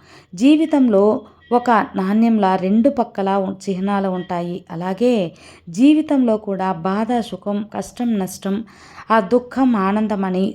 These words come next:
రెండు పక్కల రెండు ఉంటాయి. వాటిని తప్పకుండా ప్రతి ఒక్కరూ అనుభవించాల్సిందే. నీ పక్క వచ్చే వరకు నువ్వు ఎదురు చూడాలి. నీ కాలం చూపిన పక్క ఎదురు చూస్తావు కదా,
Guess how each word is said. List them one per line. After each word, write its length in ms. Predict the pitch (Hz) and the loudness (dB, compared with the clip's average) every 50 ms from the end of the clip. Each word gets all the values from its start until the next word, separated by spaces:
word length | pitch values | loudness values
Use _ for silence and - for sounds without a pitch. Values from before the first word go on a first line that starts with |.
| - - | -4 -2
రెండు 280 | 196 214 233 254 285 277 | 0 2 4 4 2 2
పక్కల 440 | - 233 208 - - 185 185 190 | 0 -2 -4 -4 -8 -6 -4 -4
రెండు 280 | 190 180 180 175 165 175 | -4 -4 -4 -6 -6 -6
ఉంటాయి. 580 | 170 175 170 165 180 175 175 175 170 180 170 - _ _ - _ _ - | -8 -10 -10 -10 -10 -8 -8 -8 -8 -10 -12 -14 _ _ -20 _ _ -2
వాటిని 560 | 214 247 247 262 262 277 240 214 202 214 - - - 202 | 0 2 2 2 2 0 0 0 0 0 -4 -6 -8 -8
తప్పకుండా 480 | 190 190 - 247 - 226 208 190 196 196 | -8 -6 -8 -8 -6 -6 -6 -4 -4 -6
ప్రతి 440 | 190 - 185 180 - _ - 247 | -6 -8 -14 -14 -12 _ -8 -6
ఒక్కరూ 380 | 233 202 196 - - 180 196 226 - - | -6 -6 -8 -8 -6 -4 -4 -4 -4 -6
అనుభవించాల్సిందే. 1080 | 180 175 175 196 196 185 185 180 - - 180 175 170 - 180 175 170 175 175 190 - _ _ _ _ _ _ _ _ _ _ _ - - _ - | -8 -6 -4 -4 -4 -4 -4 -6 -6 -6 -8 -8 -8 -8 -8 -6 -6 -6 -6 -6 -8 _ _ _ _ _ _ _ _ _ _ _ -20 -20 _ 2
నీ 140 | 254 294 320 | 4 4 4
పక్క 320 | 320 320 254 233 - - 302 | 4 2 0 0 0 0 0
వచ్చే 340 | 285 269 269 - - 226 | 2 0 0 0 -2 -2
వరకు 320 | 202 196 196 196 196 - 247 | -2 -2 -4 -6 -4 -4 -4
నువ్వు 240 | 240 240 226 202 202 | -2 -2 -2 -2 -2
ఎదురు 300 | 190 180 180 175 185 185 | -2 -2 -4 -4 -6 -8
చూడాలి. 580 | 180 - 185 185 180 180 175 175 175 185 - _ _ _ _ _ _ _ _ - | -8 -4 -4 -2 -2 -2 -2 -4 -4 -8 -10 _ _ _ _ _ _ _ _ 2
నీ 160 | 254 285 294 | 4 4 4
కాలం 460 | 285 277 240 220 220 240 254 254 254 240 - | 4 2 2 2 4 4 4 2 2 0 0
చూపిన 260 | 220 208 214 214 202 202 208 - _ - | -2 -2 -2 -4 -4 -4 -6 -10 _ -12
పక్క 460 | 190 190 - - 202 190 185 185 - - - | -12 -12 -10 -8 -4 -4 -2 -4 -4 -4 -2
ఎదురు 260 | 202 190 190 190 202 196 - | 0 0 0 0 -4 -6 -6
చూస్తావు 340 | 196 180 - - - 190 180 | -8 -8 -8 -6 -4 -4 -4
కదా, 360 | 180 - 185 170 226 269 320 | -4 -6 -4 -2 0 -2 -2